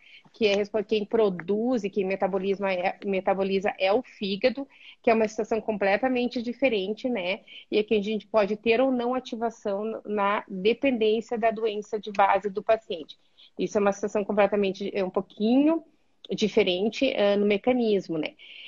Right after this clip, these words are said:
E como a doutora Raquel falou, enfim, a gente vai falar um pouquinho também, que é importante, e que as pessoas nos questionam, né, qual o tratamento, ou enfim.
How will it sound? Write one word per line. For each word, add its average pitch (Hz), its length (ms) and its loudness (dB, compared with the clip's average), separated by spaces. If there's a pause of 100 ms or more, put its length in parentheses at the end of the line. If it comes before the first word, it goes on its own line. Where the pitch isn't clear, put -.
E 247 160 0
como 311 160 4
a 339 40 4
doutora 330 200 2
Raquel 247 300 -2
falou, 214 420 -4
enfim, 220 480 -8 (100)
a 196 140 -6
gente 202 160 -10
vai 220 120 -2
falar 214 200 -4
um 214 60 -8
pouquinho 233 440 -6
também, 220 600 -2
que 247 100 -4
é 190 60 0
importante, 196 760 -2 (120)
e 214 60 2
que 202 100 2
as 185 100 4
pessoas 196 400 0
nos 196 160 -2
questionam, 196 640 2 (360)
né, 220 580 2
qual 233 340 2
o 262 60 -6
tratamento, 240 1120 -6
ou 185 200 -4
enfim. 196 520 -6